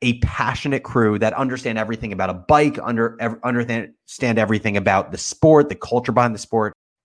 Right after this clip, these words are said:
And what he basically said is, if you, a non-cycler, one day decide to join the cyclists for a ride and you act like you know everything, they will sniff your bullshit from a mile away.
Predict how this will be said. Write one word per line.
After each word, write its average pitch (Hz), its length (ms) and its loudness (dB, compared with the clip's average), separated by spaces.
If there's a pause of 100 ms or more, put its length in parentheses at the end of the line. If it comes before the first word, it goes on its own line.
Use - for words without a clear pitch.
And 139 240 0
what 147 80 2
he 147 40 -2
basically 147 400 -2
said 185 220 2
is, 123 160 2
if 113 100 0
you, 147 260 2
a 143 40 4
non-cycler, 123 1000 0 (180)
one 117 300 0
day 110 160 2
decide 113 420 -2
to 120 80 -6
join 110 640 -2 (280)
the 117 140 -6
cyclists 127 560 0
for 113 580 2 (120)
a 110 80 0
ride 104 640 2
and 104 120 -4
you 117 180 0
act 113 360 0
like 113 220 0
you 110 60 -4
know 104 340 0
everything, 139 640 -2 (320)
they 127 240 4
will 143 200 2
sniff - 440 0
your 117 160 0
bullshit 110 560 0
from 131 140 -2
a 117 80 2
mile 101 400 0
away. 87 420 -6